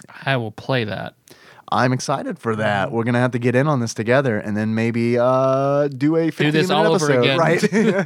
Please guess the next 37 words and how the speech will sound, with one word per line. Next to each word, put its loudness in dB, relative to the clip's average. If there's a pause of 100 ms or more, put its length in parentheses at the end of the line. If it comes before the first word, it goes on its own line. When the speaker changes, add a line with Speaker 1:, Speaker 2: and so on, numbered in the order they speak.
Speaker 2:
right? -2
<laughs> -20 (1000)
Uh, 2
so 0
that's 0
it -2
for -4
the 2
series, 0
really, -2
uh, 0
if -4
you're -2
unfamiliar 0
with 0
it. -2
Now, 2
Diablo 2
itself, 0 (800)
uh, 4
here's -2
how 4
it 0
reads. -8 (400)
The 0
setting 2
of -2
Diablo 2
is -6
the -4
town 2
of -8
Tristram, -2 (260)
the -2
de -2
facto 0
capital 0